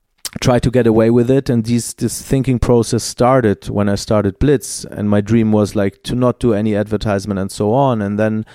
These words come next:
we were building this team, and I was, like, had this idea in mind that, like, if you treat every party, like, every party has a narrative, and the narrative starts once you put the party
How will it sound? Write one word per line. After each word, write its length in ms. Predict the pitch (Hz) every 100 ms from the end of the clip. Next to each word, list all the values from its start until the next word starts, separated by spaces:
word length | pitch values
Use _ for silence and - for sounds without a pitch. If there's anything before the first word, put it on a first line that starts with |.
| - - _ _ _ -
we 180 | 214 147
were 140 | 156
building 340 | 135 160 147 143
this 220 | 131 -
team, 340 | - 220 190
and 140 | 123 120
I 60 |
was, 240 | 123 127 127
like, 180 | 131 143
had 160 | 156
this 140 | 151 165
idea 320 | 143 156 196
in 80 | 156
mind 320 | 127 127 123
that, 260 | 131 -
like, 240 | 135 131 -
if 240 | 131 -
you 60 | 160
treat 480 | - - 185 170 -
every 340 | 143 160 151 131
party, 720 | - 170 180 160 107 95 - _ _ _ _ _ _ _ _ -
like, 200 | 127 -
every 180 | 160 165
party 440 | - 156 156 143
has 200 | 131 120
a 60 | 120
narrative, 760 | 131 151 131 107 - 90 - -
and 140 | 107
the 80 | 113
narrative 560 | 127 139 143 139 143 -
starts 680 | - - 156 143 127 -
once 460 | - 127 131 131 -
you 60 | 123
put 380 | - 156 143
the 80 | 131
party 460 | - 131 131 123